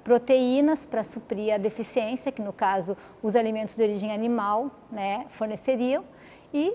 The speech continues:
o, esse indivíduo ele tem que ter uma orientação muito clara de como começar esse processo, inclusive de mudança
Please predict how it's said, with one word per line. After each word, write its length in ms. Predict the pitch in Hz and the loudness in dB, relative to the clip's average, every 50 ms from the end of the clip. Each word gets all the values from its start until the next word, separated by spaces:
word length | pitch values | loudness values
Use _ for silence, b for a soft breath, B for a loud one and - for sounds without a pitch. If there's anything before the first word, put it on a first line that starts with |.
| - - | -4 -6
o, 240 | - - 269 269 269 | -4 0 0 2 2
esse 240 | 277 262 - - 285 | 2 0 0 0 0
indivíduo 460 | 269 247 285 269 240 262 262 226 277 | 2 2 0 0 0 0 0 0 0
ele 100 | 262 277 | -2 0
tem 180 | - 285 277 262 | 0 0 0 0
que 80 | - | 0
ter 140 | - 269 269 | 0 0 0
uma 260 | 262 269 277 262 - 233 | 2 0 0 0 2 2
orientação 640 | 240 262 285 302 294 - 269 247 - - 262 269 | 4 4 4 2 0 0 -2 -2 0 0 0 0
muito 560 | 269 254 233 240 254 269 277 302 381 392 - | 2 2 2 4 6 6 6 4 4 2 -4
clara 460 | - - - 254 226 220 226 240 269 | -8 -6 -4 -2 0 0 0 0 0
de 120 | 247 226 262 | 0 -2 -4
como 300 | - - 262 262 277 302 | -2 2 2 2 2 2
começar 580 | - - 294 277 311 302 - - - 262 247 | 2 2 2 4 2 0 0 -4 -4 -2 -2
esse 200 | 247 247 - - | -2 -2 -4 -8
processo, 520 | - - 220 202 - - 202 190 185 - 220 | -8 -6 -6 -6 -4 -4 -4 -4 -4 -6 -8
inclusive 440 | 180 - 220 214 170 214 214 214 220 | -8 -6 -6 -4 -4 -2 -2 -2 -2
de 120 | 190 247 | 0 0
mudança 800 | 240 240 254 233 208 226 220 220 226 226 - - - 247 240 | 0 2 0 0 0 0 0 0 -2 -4 -6 -4 -4 -4 -4